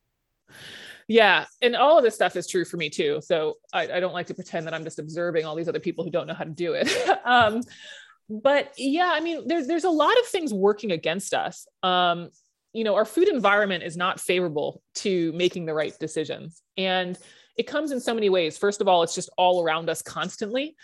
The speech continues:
from every social event to every store. I mean, you can go buy a T V, and for some reason you have the option to buy a, like, a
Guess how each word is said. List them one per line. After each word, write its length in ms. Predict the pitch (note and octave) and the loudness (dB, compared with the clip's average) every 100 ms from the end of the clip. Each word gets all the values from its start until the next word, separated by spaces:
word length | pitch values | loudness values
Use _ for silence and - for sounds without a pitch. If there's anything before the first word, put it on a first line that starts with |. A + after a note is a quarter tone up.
| _ - | _ -2
from 160 | F#3 | 0
every 280 | F3+ F3+ F3 | 2 0 0
social 480 | - D#3 F3+ G3+ F3+ | 0 0 0 0 2
event 260 | F3 E3+ | 2 0
to 120 | - F3+ | -2 -6
every 200 | E3+ E3+ | -6 -8
store. 440 | - F3+ E3+ F3 | -6 -2 0 0
I 60 | F#3 | 0
mean, 120 | G3 | -4
you 60 | |
can 140 | A#3 A3 | -4 -2
go 120 | G3 | 0
buy 180 | F3+ F3 | 2 0
a 80 | E3 | -2
T 220 | - G#3 | -4 -4
V, 220 | G#3 G#3+ | -2 -2
and 100 | D3+ | -4
for 100 | F3 | -6
some 200 | F3 F3+ | -8 -6
reason 240 | F3+ F3 | -6 -6
you 60 | E3+ | -4
have 100 | D#3+ | -2
the 80 | D#3+ | 0
option 340 | E3 - E3+ | -2 -2 -8
to 80 | E3 | -4
buy 220 | D#3+ D#3 | -2 0
a, 160 | D3+ C#3 | 0 -2
like, 200 | - | -4
a 60 | D3 | -6